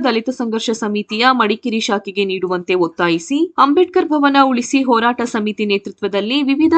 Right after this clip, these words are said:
ದಲಿತ ಪರ ಸಂಘಟನೆಗಳು ಭವನದ ಎದುರು ಪ್ರತಿಭಟನೆ ನಡೆಸಿದವು. ಅಂಬೇಡ್ಕರ್ ಭವನ ಉಳಿಸಿ ಹೋರಾಟ ಸಮಿತಿಯ ಅಧ್ಯಕ್ಷ ಹಾಗೂ ದಲಿತ ಸಂಘರ್ಷ ಸಮಿತಿಯ ಜಿಲ್ಲಾ ಸಂಚಾಲಕ ಎಚ್ ಎಲ್ ದಿವಾಕರ್ ರವರ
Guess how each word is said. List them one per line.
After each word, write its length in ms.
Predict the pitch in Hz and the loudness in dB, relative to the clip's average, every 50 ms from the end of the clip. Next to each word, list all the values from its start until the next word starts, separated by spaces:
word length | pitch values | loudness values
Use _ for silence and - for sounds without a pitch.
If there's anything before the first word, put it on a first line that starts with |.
| 339 254 | 4 4
ದಲಿತ 240 | 247 214 214 226 233 | 2 0 0 -2 -4
ಪರ 220 | 214 - 220 214 214 | -6 -4 -2 -2 -2
ಸಂಘಟನೆಗಳು 800 | 220 - 226 202 196 196 190 202 196 196 190 202 202 240 285 285 | -2 -4 -4 -4 -4 -6 -6 -6 -6 -4 -2 -2 0 2 2 2
ಭವನದ 440 | - 269 247 240 285 294 302 240 247 226 | 2 2 2 2 2 0 0 0 0 0
ಎದುರು 340 | 220 202 185 208 214 233 233 | 2 2 0 0 -2 -2 -2
ಪ್ರತಿಭಟನೆ 680 | - 226 202 - 254 247 285 285 277 277 226 202 190 | -2 -2 -2 -2 0 0 0 0 0 -2 -2 -2 -4
ನಡೆಸಿದವು. 680 | 202 202 180 180 - 180 165 185 175 175 175 170 - - _ - | -4 -6 -6 -6 -6 -6 -4 -2 -2 0 -2 -2 -2 -6 _ 0
ಅಂಬೇಡ್ಕರ್ 460 | 254 269 285 330 349 339 - 359 359 | 2 2 2 0 -2 0 0 -2 0
ಭವನ 280 | 320 320 285 285 277 277 277 | 2 2 0 2 2 2 2
ಉಳಿಸಿ 380 | 262 247 240 240 - - 285 | 2 0 -2 -4 0 2 4
ಹೋರಾಟ 380 | 285 277 240 220 220 226 226 - | 4 4 4 4 2 2 0 -2
ಸಮಿತಿಯ 480 | 247 - 247 220 214 214 - 214 220 220 - | -4 -4 -4 -4 -4 -6 -4 0 2 2 2
ಅಧ್ಯಕ್ಷ 380 | - 196 185 175 214 208 - - 220 | 2 0 -2 -4 -6 -4 -4 -4 -2
ಹಾಗೂ 400 | 208 220 202 202 202 247 285 294 | 0 0 0 0 0 -2 -2 0
ದಲಿತ 300 | 240 254 247 285 285 330 | 0 0 0 0 0 -2
ಸಂಘರ್ಷ 380 | 294 - 302 285 254 247 247 - | -2 -2 -4 -4 -2 -2 -2 -2
ಸಮಿತಿಯ 580 | 240 240 254 220 214 214 208 - 214 220 233 233 | -4 -2 -4 -4 -4 -6 -8 -6 -4 -4 -2 -2
ಜಿಲ್ಲಾ 300 | 220 226 208 196 196 208 | -2 -4 -2 -2 -2 -2
ಸಂಚಾಲಕ 580 | 208 - 196 190 196 - 196 185 185 190 - 233 247 247 | -2 -4 -8 -6 -4 -4 -4 -4 -4 -4 -2 -2 0 0
ಎಚ್ 200 | 247 226 - - | 0 -2 -2 -2
ಎಲ್ 120 | 208 202 190 | -4 -2 -2
ದಿವಾಕರ್ 400 | 190 185 180 180 185 - 190 180 | 0 0 0 0 0 -4 -4 -4
ರವರ 220 | 190 175 185 180 | -2 -4 -2 -2